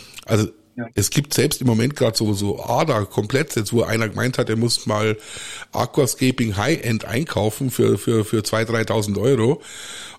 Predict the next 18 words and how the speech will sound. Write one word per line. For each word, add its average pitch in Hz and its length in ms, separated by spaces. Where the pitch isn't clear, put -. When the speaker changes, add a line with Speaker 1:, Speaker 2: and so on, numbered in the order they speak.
Speaker 1:
und, 110 540
äh, 101 460
meint 101 580
dann, 127 140
er 107 160
wird 139 160
jetzt 135 180
noch 120 160
fünfzehnhundert 131 680
Euro 143 200
dafür 101 320
kriegen. 120 640
Da 110 400
bin 123 580
ich 127 120
mal 127 120
gespannt. 139 320
Speaker 2:
Ja, - 80